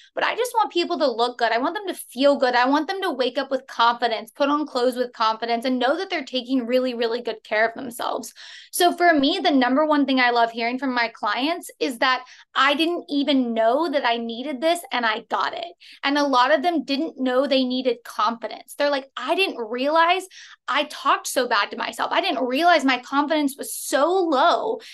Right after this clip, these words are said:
And that's what's been holding me back. I thought it was the food I'm eating or the workouts I'm doing." But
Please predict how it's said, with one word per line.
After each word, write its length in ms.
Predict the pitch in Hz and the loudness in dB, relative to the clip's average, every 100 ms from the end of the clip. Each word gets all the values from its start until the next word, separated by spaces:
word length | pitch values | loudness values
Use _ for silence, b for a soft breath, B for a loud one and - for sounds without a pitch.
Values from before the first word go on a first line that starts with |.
| B | B
And 220 | 311 285 | 0 2
that's 380 | 269 277 320 - | 4 2 0 0
what's 200 | 302 294 | -2 0
been 200 | 285 262 262 | -2 -2 0
holding 340 | 269 277 277 262 | 2 2 2 -2
me 160 | 240 226 | -2 0
back. 320 | 262 247 - | 2 2 2
I 180 | 254 311 | 0 2
thought 180 | 320 294 | 2 2
it 100 | 247 | 0
was 220 | 269 269 b b - | -6 -6 b b -6
the 140 | 294 | -6
food 360 | - 349 381 320 | -4 -4 0 0
I'm 200 | 269 254 | 0 -2
eating 340 | 254 240 240 | -4 -6 -6
or 80 | 247 | -6
the 120 | 294 | -2
workouts 420 | 330 349 320 302 | 2 2 0 -2
I'm 180 | 277 247 | -2 -4
doing." 400 | 247 254 240 233 | -6 -4 -4 -2
But 200 | 262 262 | 0 0